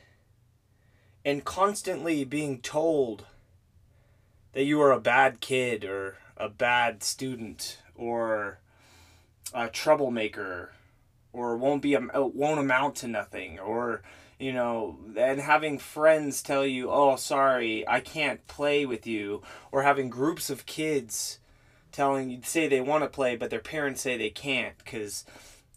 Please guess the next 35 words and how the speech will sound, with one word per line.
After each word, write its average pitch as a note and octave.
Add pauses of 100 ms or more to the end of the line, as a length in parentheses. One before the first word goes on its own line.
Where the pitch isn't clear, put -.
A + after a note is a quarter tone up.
(120)
uh, A2+
you'll C3
get C3
them A#2
in G#2
trouble. G#2+ (500)
Um, A2+
that C3+
really F#3
can B2+
make C#3
you B2+
feel B2
like A2
an G#2+
outcast. - (480)
Along D3+
with D#3
that D3
and A#2+
having C3+ (1700)
interesting D#3+
male C#3+
role C#3
models C3+
as B2
a B2+
young C3
a-, C3
at B2+
a C3+
young C3
age B2+
and A#2+
seeing C#3+